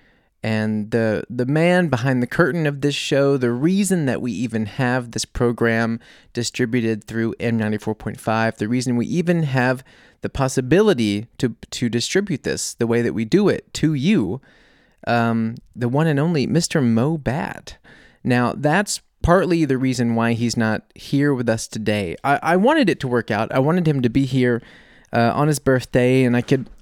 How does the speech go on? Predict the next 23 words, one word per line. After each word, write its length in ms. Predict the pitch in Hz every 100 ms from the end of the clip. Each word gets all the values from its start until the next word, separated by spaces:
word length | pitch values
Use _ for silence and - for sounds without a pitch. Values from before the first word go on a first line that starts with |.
| -
I 80 | 180
could 160 | 196 156
roast 400 | 180 175 - 180
him 120 | 170
a 40 |
little 240 | 160 160 139
bit, 420 | 151 143 139 - _ _
and, 560 | 123 127 127 123 123 120
um, 420 | 117 117 117 127
you 100 | 170
know, 60 | 175
we 100 | 202
could 140 | 226
talk 200 | - 156
about 280 | 147 139 -
some 160 | - 127
stories 520 | - 135 131 127 - - - - _ -
connected 400 | 127 123 131 -
to, 460 | 127 120 120 110
um, 340 | - 113 107 117
you 60 |
know, 160 | 110 104 -
how 300 | 131 135